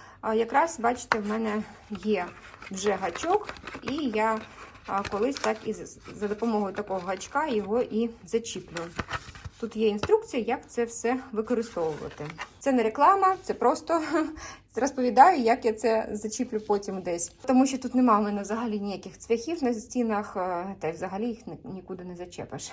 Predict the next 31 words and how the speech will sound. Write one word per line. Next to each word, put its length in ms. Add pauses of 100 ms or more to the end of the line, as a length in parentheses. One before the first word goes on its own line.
Почала 280
я 60
вишивати 440
цей 180
бант. 380
Що 140
я 80
зробила? 400
Я 300
випрала 640
ленту. 480 (260)
Давайте 320
покажу 440
ленту. 400 (500)
Отака 320 (120)
лента 300
тут, 140 (260)
ту, 100
що 120
я 80
розповідала, 600
я 240
цю 180
ленту 400
випрала. 540 (360)
Досить 360
гарно 400
її 220
пов-, 360
вип-, 280
випрала, 500